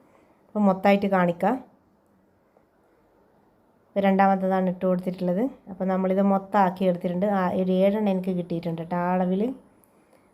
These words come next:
പിന്നെ അടുത്തതായിട്ട് ഇനി നമ്മൾ ഉണ്ടാക്കാൻ പോകുന്നത്, ആ, അട്ടിപ്പത്തിലാണ് കേട്ടോ. ലെയർ ലെയറായിട്ട് വരുന്നതുകൊണ്ടാണ് അട്ടിപ്പത്തിലെന്ന് വിളിക്കുന്നത്. അപ്പോൾ ഞാൻ ഈ പാത്രത്തിൽ വെച്ച് നോക്കിയത് ഇത് പരത്തിയിട്ട്, ആ, ഞാൻ ആ പാത്രത്തിലാണ് സെറ്റ് ചെയ്യുന്നത്. അപ്പോൾ അതുകൊണ്ടാണ് ആ പാത്രത്തിൽ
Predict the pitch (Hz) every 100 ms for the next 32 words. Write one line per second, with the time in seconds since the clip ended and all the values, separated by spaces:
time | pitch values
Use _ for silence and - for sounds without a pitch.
0 | - 220 233 226 214 208 254 233 226 220
1 | 220 214 208 202 196 190 190 202 190 175
2 | 175 180 285 - _ _ _ _ _ _
3 | _ _ - 196 190 202 202 247 - 190
4 | 190 175 175 170 175 170 - _ - 196
5 | 196 208 220 202 202 208 208 196 185 190
6 | 185 196 208 185 190 185 185 180 180 175
7 | 170 180 175 185 277 - - - _ 208
8 | 247 247 240 247 240 214 220 240 240 220
9 | 196 220 208 208 202 214 214 185 185 214
10 | 208 240 233 214 196 208 233 233 208 208
11 | 220 208 196 202 180 180 190 175 170 180
12 | 185 226 208 214 226 220 220 214 196 196
13 | 208 214